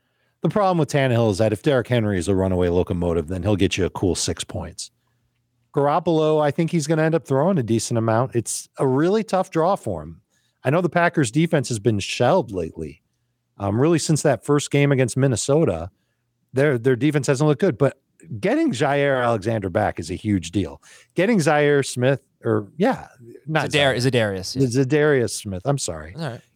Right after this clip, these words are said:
Speaker 1: Getting him back, I combined their first names
Speaker 2: You
Speaker 1: if you
Speaker 2: did.
Speaker 1: could, didn't catch that. Uh, <laughs> getting him back is huge. I think he's their best pass rusher.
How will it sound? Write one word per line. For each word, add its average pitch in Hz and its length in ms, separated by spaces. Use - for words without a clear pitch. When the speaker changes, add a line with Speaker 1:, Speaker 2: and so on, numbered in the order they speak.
Speaker 1:
Getting 165 220
him 151 240
back, 107 340
I 123 80
combined 139 460
their 107 120
first - 320
names 95 180
Speaker 2:
You 120 60
Speaker 1:
if - 60
you 113 60
Speaker 2:
did. 90 100
Speaker 1:
could, 92 140
didn't 85 220
catch 90 260
that. 107 220
Uh, 165 160
<laughs> 156 60
getting 220 240
him 156 160
back 127 200
is 104 140
huge. 131 300
I 123 80
think 135 140
he's 104 160
their 98 100
best 107 280
pass 104 260
rusher. - 360